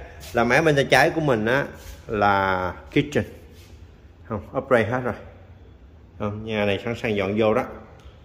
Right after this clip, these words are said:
Đó. Chỗ này là bà, chỗ này là family dinner này không?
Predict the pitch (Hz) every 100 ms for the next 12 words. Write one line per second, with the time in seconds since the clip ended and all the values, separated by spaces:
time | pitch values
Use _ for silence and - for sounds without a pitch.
0 | - - - - 110 - - - - -
1 | - - - - - - - - 117 123
2 | 107 101 98 98 95 95 107 98 117 110
3 | 92 113 101 98 92 95 90 - 117 120
4 | 113 107 107 95 90 87 117